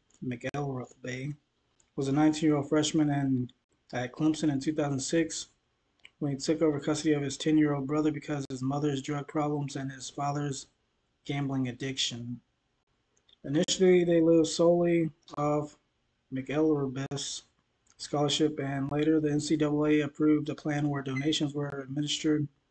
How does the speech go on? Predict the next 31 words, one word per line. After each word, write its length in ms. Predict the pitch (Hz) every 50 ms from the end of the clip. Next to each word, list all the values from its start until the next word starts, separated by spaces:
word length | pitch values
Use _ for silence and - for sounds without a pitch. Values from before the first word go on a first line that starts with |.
| _ _ _ _ _ _ _ _ _ _ _
by 120 | 139 131 131
a 40 | 131
local 260 | 143 143 143 - 139
bank 380 | 123 147 147 160 165 165 156 - 156
and 160 | 135 135 139
distributed 520 | 131 127 - - 165 151 156 156 156 151 -
to 240 | - - 143 143 139
Ray 280 | 135 143 147 151 151 147
and 280 | 143 135 135 135 131 131 - _ _ _ _ _ _ _ _ _ _ _ _ _ _ _ _ _ _ _ _ _ -
Famar. 600 | 151 151 147 143 131 120 120 123 120 120 120 120 - _ _ _ _ _ _ _ _ _ _ _ _ _ _ _ _ _ _ _ _ _
His 120 | 156 151
story 260 | - - 185 180 175 170
was 240 | 165 165 160 151
the 60 | 147 139
subject 520 | - - 156 151 147 156 160 151 151 -
of 180 | 151 139 135 -
Safety, 600 | - - 160 151 151 151 - 160 151 151 147 147 - _ _ _ _ _ _ _ _ _ _ _ _ _ _ _ _ -
a 60 | 123
Disney 340 | 127 139 131 127 127 127 127
movie. 480 | 123 123 123 120 - 127 120 120 127 - _ _ _ _ _ _ _ _ _ _ _ _ _ _ _ _ _ _ _ _ _ _ _ _ _ _ _ _ _ _ _ _ _ _ _ _ _ _ _ _ _ _ _ _ _ _ _ _ - _ - _ _ _ _
When 180 | 151 139 143
Ray 200 | 151 180 208 214
Ray 240 | 208 208 208 202 202
was 200 | 202 196 190 180
a 40 | 180
child 460 | - - - 185 - 185 185 185 180
and 100 | 170 160
saw 280 | 151 - 180 170 165 160
angels 400 | 165 165 165 160 170 170 160 156
in 100 | 156 147
outfield, 580 | 147 156 156 151 - - 139 - 139 143 143